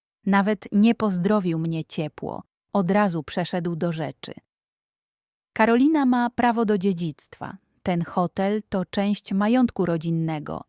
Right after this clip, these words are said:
a ona jest jedyną córką. Tłumaczyłam mu, że jeszcze żyje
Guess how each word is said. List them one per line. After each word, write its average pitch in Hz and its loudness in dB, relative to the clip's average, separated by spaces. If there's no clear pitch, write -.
a 185 0
ona 185 0
jest 226 -4
jedyną 185 0
córką. - -6
Tłumaczyłam 233 2
mu, 240 4
że 214 0
jeszcze 208 0
żyje 220 -2